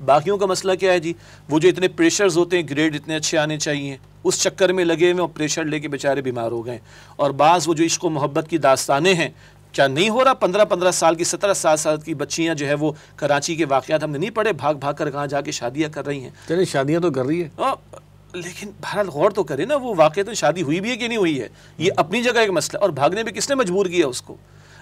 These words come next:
Speaker 1: क्या वो हमारा फैमिली फैब्रिक ख़त्म नहीं हो गया कि जिसको भाग कर निकाह करने की ज़रूरत पेश आ रही
Speaker 2: हाँ।
Speaker 1: है? जी, तो फैमिली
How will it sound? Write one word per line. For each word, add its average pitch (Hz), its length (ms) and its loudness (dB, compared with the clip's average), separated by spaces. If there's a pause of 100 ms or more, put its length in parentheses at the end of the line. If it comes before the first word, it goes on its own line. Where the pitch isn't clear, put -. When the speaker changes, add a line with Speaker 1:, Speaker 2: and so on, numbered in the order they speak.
(120)
Speaker 1:
क्या 190 160 10
वो 220 120 6
हमारा 175 300 4
फैमिली 175 360 2
फैब्रिक 165 400 2
ख़त्म - 280 -2
नहीं 254 160 2
हो 294 100 4
गया 247 220 0 (400)
कि 190 60 2
जिसको 180 340 2
भाग 156 340 4
कर 233 160 -2
निकाह 226 220 2
करने 208 280 0
की 196 80 -4
ज़रूरत 190 240 0
पेश 175 220 0
आ 147 80 0
रही 156 120 0
Speaker 2:
हाँ। - 100 -4
Speaker 1:
है? - 100 -12 (160)
जी, 156 160 -6 (380)
तो 185 80 6
फैमिली 170 500 0